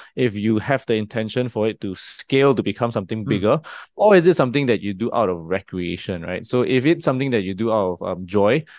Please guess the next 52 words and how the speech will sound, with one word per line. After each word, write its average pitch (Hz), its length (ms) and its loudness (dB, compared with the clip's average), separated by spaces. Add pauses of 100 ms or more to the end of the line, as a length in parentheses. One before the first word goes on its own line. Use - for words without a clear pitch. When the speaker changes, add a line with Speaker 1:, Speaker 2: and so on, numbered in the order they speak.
(160)
Speaker 1:
continue 170 360 2
doing 120 280 4
it. 98 160 -2 (280)
If 202 440 6
you 120 160 2
do 127 160 2
side 123 180 0
hustle, 107 320 -4
right, 95 320 -2
I 135 80 0
think 185 220 2
one 165 200 2
key 160 520 -4
thing 147 160 -2
that 110 100 0
you 107 60 -2
need, 123 220 -6
you - 40 -10
need 127 240 -6
to 107 80 -6
consider 107 600 -2
is 98 280 -2
also, 147 540 2 (340)
um, 107 640 0
whether 156 520 6 (100)
a 120 80 -4
side - 420 -2
hustle, 123 640 -2 (220)
um, 101 160 -8
suitable 120 600 0
for 98 200 -4
your 92 100 -4
situation. 95 640 -6
Because 160 220 0
Speaker 2:
Mm. 175 40 -2
Speaker 1:
some 240 180 2
industries 131 560 0
that 92 180 -2
you 101 100 0
are - 100 -2
in, 120 200 0
let's 107 180 -4
say 143 60 -4
you 101 100 -4
specialize 107 500 -2
in 101 60 -12
certain 104 260 -10
type 95 160 -6
of 90 60 -8
roles 107 300 0
or - 80 -8
jobs, 98 420 -4